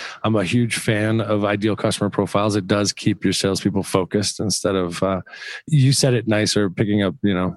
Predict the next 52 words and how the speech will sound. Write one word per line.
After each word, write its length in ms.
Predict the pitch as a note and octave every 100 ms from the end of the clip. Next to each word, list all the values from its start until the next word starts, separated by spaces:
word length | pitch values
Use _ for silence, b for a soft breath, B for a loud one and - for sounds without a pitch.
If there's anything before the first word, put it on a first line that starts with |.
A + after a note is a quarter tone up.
| -
low 180 | G2+ G2+
hanging 300 | G2+ F#2 F2+
fruit. 320 | G2 F#2 -
But 240 | G#2+ G2+ -
there's 180 | F#2+ F2+
other 160 | G#2+ G2+
ways 240 | G2 G2
I've 120 | G2+ -
heard 140 | A2+
that 140 | G2+ -
<laughs> 80 | -
said 160 | C3
before, 460 | C#3+ - C#3 A#2+ - B B B B
but 140 | C#3 C3
really, 420 | B2+ C#3+ - F3
really 280 | C3+ C#3+ C3+
appreciate 640 | B2 D3+ C3+ C3+ A#2+ G#2+
that 280 | A2+ A#2+ A2 _ -
connotation 640 | A#2 G#2+ - C#3 - G#2+ -
to 100 | G#2+
it. 160 | - B B B
So 120 | -
now 240 | C3 C#3+ E3+
let's 180 | F3 -
talk 200 | E3+ D3
about 280 | D3 B2 - D#3
those 180 | C3+ B2+
target 280 | B2+ C3+ C3
accounts. 460 | A#2+ D3 A#2 G2+
So 80 | A2
Mariana, 460 | A#2 B2 C3 B2+ A2+
when, 320 | A#2 A#2+ G#2
when 160 | A#2 A#2
you 100 | D3
get 180 | D3 F3
a 60 |
list 360 | D3+ D3 C#3+ C3
of 80 | A#2+
target 320 | - A#2+ G2+
accounts 400 | - G#2 G2 -
or 40 |
you 120 | G2+
go 80 | A#2+
to 100 | A#2
create 460 | - - G2+ A#2+ C3
a 40 |
list 400 | A#2 A2+ G2 -
of 80 | F#2+
accounts 440 | F#2 - G#2 G2+
that 160 | F#2+ -
meet 260 | B2 C#3+ -
those 240 | A#2+